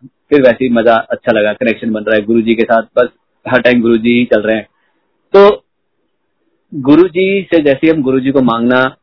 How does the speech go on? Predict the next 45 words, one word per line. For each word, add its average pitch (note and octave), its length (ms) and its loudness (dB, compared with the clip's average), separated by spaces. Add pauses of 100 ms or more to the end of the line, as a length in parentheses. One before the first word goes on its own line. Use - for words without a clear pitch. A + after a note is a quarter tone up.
(420)
शुरू B2+ 160 -4
करते A#2+ 240 -2
हैं, B2 120 -4
गुरुजी A2+ 280 2
के - 80 4
पास G#2+ 240 2
जाना A#2 240 0
शुरू A#2 220 -2
करते A2+ 220 -2
हैं, A#2 80 0
हम B2 140 0
एक A#2 220 -2
कदम A#2+ 160 0
बढ़ाते A2+ 220 0
हैं, B2+ 60 -4
वो A#2+ 220 0
सौ B2 100 2
कदम A#2 260 -2
आगे G#2+ 180 -8
आके G#2 220 -10
हमें G2+ 180 -16
पकड़ E2+ 200 -20
लेते E2+ 240 -20
हैं। - 380 -20 (960)
तो A#2 60 -10
this A2+ 220 -4
is C3+ 220 2
what, A#2+ 140 4 (560)
how A2+ 140 4 (540)
Guruji A2 340 -2
has A2 120 2 (100)
given A2 240 0
me G#2+ 60 -2 (120)
life, A2+ 320 2 (180)
he G#2+ 100 2
has G2+ 160 -6
given G#2+ 140 -2
me A2+ 100 0 (200)
health, A#2 260 4
he G#2 60 4
has G2+ 140 2
given G2+ 200 -2
me G#2+ 140 0 (360)
prosperity। - 500 -2 (640)
बस G#2+ 140 -2